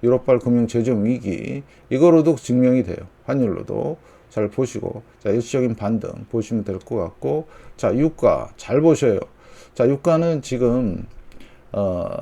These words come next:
유가 하락에 대한 기저 효과가 있음으로써 물가가 쭉 내려왔죠. 씨피아이.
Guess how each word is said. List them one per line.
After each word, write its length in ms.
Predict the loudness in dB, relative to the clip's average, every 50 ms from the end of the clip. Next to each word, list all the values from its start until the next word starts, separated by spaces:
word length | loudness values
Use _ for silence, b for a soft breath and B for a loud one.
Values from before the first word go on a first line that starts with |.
| -4
유가 300 | -4 -4 -2 4 4 4
하락에 480 | 4 6 4 4 6 6 6 4 4 4
대한 240 | 2 0 0 0 -2
기저 340 | -6 -8 -6 0 0 2
효과가 960 | 2 2 -2 -6 0 2 4 4 4 2 2 2 2 2 2 0 -2 -4 -8 b b b b b
있음으로써 720 | -4 -4 -4 -4 -2 0 0 2 2 0 -2 0 -2 -2 -2
물가가 760 | 0 0 0 -2 -2 2 2 2 2 4 2 0 -2 -2 -6 -10 _
쭉 260 | -6 -2 -2 0 0
내려왔죠. 480 | 2 2 2 2 2 -2 -4 -4 -8 -10
씨피아이. 540 | -10 -8 -8 -10 -6 -4 -4 -4 -4 -6